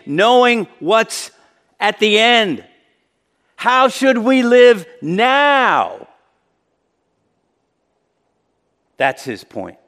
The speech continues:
We need to live, as he says there, holy and godly lives, making every effort to be found spotless and blameless and at peace with him.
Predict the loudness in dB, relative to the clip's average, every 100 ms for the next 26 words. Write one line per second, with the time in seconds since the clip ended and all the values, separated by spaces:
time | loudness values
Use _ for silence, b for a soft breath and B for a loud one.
0 | _ _ _ _ _ _ _ _ -2 0
1 | 2 0 -2 -2 -4 -4 -4 -4 -4 -6
2 | -6 -12 -10 -6 -4 -6 -10 -8 -8 -12
3 | b b b b b -6 2 4 4 4
4 | 0 -4 -10 _ _ -6 -6 -8 -6 -2
5 | 0 -2 -4 -6 -6 -10 _ _ _ _
6 | -8 -6 -4 -8 -14 -20 -20 -20 _ _
7 | _ _ _ -4 -4 -2 -2 0 0 2
8 | 0 2 0 -2 -14 -12 -8 -4 -4 -8
9 | -16 -2 0 0 -4 -10 -8 -10 -6 -6
10 | -6 -8 -12 -16 -16 -16 -18 _ -14 -14
11 | -18 -20 _ _ -20 -20 -20 -20 -20